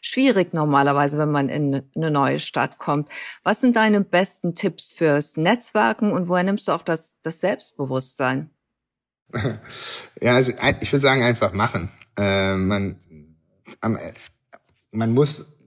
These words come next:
Speaker 2: am Ende auch wieder ein bisschen Glück. Ich habe auch schnell Mitstreiter gefunden, die sich auch da, dafür interessiert haben, die, die mir vorgestellt wurden. Aber ich glaube, am Anfang,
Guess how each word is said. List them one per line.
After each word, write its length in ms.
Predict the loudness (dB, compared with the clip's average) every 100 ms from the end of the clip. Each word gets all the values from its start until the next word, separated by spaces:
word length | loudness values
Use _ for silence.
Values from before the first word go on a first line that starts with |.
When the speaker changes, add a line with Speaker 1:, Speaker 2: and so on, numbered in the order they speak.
| -4
Speaker 2:
am 140 | 2
Ende 200 | 4 6
auch 240 | 6 6 4
wieder 140 | 2
ein 80 | 4
bisschen 260 | 4 2 4
Glück. 280 | 6 6
Ich 120 | 2 -6
habe 140 | -6
auch 100 | -6
schnell 320 | -4 0 0
Mitstreiter 600 | 0 -2 -2 0 2 2
gefunden, 440 | 0 2 0 2 0
die 120 | 0
sich 180 | -2 -2
auch 80 |
da, 300 | 0 2 2 -2 -16 -20 -20 -2
dafür 280 | 2 4 4
interessiert 540 | 4 2 0 2 0
haben, 320 | 2 4 4 2
die, 180 | -2 -2
die 100 | -2
mir 160 | 0
vorgestellt 640 | 2 4 4 2 2 0 2
wurden. 440 | 2 4 2 -2 -8
Aber 260 | -2 2 2
ich 140 | 0
glaube, 240 | 2 4 4
am 100 | 2
Anfang, 480 | -2 0 0 -2